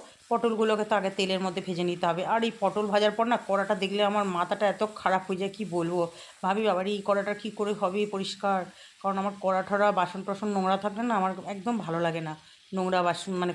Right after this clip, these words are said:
কড়া ঠড়া বিশেষ করে নোংরা থাকলে, যে কোনো বাসনই, খাওয়ার জিনিস আর যে কোনো জিনিস পরিষ্কার পরিচ্ছন্ন থাকাই ভালো। দেখো ডালটা দেখে নিচ্ছি সেদ্ধ হয়েছে কি না। আমি তো তোমাদেরকে বলেছি প্রেশারে কিছু বসাই না, এরকম গ্যাস সিম করে ঢাকা দিয়ে রাখবে, দেখবে খুব সুন্দর সেদ্ধ হয়ে গেছে। দেখো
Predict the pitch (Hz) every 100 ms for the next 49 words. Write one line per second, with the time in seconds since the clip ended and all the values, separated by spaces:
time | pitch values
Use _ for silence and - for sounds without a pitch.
0 | 180 196 190 196 190 185 175 185 190 185
1 | 170 165 160 156 160 156 - - - -
2 | 202 190 269 302 254 196 208 175 160 185
3 | - 233 262 269 285 294 285 294 311 370
4 | 370 359 254 254 277 277 269 277 262 254
5 | 285 214 175 175 180 185 311 - - -
6 | 196 196 190 196 202 196 196 196 202 208
7 | 220 - 180 185 180 196 214 311 - -
8 | - 190 214 233 220 208 214 214 226 196
9 | 190 202 202 185 180 180 185 208 175 170
10 | 175 175 220 - - _ 185 190 202 180
11 | 175 180 180 - 202 202 208 277 247 170
12 | 170 180 196 208 214 202 180 208 202 208
13 | 185 208 208 160 170 170 160 156 170 165
14 | 156